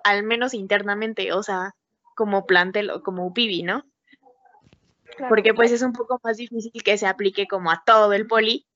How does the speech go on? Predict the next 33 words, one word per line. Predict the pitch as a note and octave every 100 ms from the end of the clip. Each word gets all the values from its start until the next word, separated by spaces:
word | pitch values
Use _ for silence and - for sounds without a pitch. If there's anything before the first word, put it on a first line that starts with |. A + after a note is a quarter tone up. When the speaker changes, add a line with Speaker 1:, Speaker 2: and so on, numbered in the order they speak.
| -
Speaker 1:
pero, | G3 F#3+
pues, | F#3+ G#3+ -
como | G#3+ G#3
dicen, | A3 A#3+ B3+
de | B3+
poquito | E3 F3 G3
en | G#3+
poquito, | F#3 F3 - G3 G3
pues, | E3+ F3+
así | F3 E3+
se, | E3 E3+ - _
se | - F#3
tienen | F#3 F#3
que | F3+
ir | G3+
haciendo | A3+ A#3+
las | B3 B3+
cosas. | D4 C#4+ - - -
Y, | A#3+ A#3+
pues, | A#3+ C#4+
o | C#4
sea, | C#4+ D4 -
era | D4 E4+
lo | D#4
que | G#3+
yo | G3+
les | B3
estaba | G#3 G3+
diciendo | G3+ F#3+ G3
a |
las | F3+
chavas, | F3+ G3 E3+
¿no? | F#3